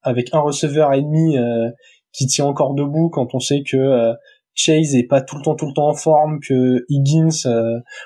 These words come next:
on sait pas exactement ce qu'il a, un coup il est out, euh, pour trois semaines, un coup il est incertain,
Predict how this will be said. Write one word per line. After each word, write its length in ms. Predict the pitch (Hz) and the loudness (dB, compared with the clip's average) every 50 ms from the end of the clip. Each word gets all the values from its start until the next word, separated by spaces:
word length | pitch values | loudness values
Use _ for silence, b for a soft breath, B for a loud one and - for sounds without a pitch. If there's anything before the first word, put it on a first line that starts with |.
| B B | B B
on 60 | 139 | -4
sait 180 | - - 135 - | -2 -2 0 2
pas 80 | 151 | 2
exactement 480 | 143 135 131 135 127 - 151 143 143 139 | 0 2 2 -2 -2 -2 -2 -2 -2 -2
ce 100 | - - | -4 -6
qu'il 200 | - - 160 156 | -2 0 2 4
a, 80 | 156 156 | 4 4
un 140 | 143 135 | 2 0
coup 160 | 127 - 151 147 | -2 -2 -2 0
il 80 | 139 | 2
est 100 | 131 131 | 2 2
out, 320 | 139 143 147 151 143 147 143 | 2 0 0 -4 -4 0 0
euh, 160 | 123 123 123 | 0 0 0
pour 140 | - 113 - | -4 -12 -10
trois 200 | - 113 143 139 | -2 -2 -2 -2
semaines, 240 | - 156 151 156 | -2 -2 -2 0
un 100 | 151 135 | 0 -2
coup 140 | 123 - 139 | -2 -2 -2
il 80 | 139 127 | 0 2
est 60 | 127 | 2
incertain, 640 | 123 123 - - 139 139 - - - 151 151 156 | 0 0 0 -2 -4 -6 -6 -6 -6 -4 -4 -6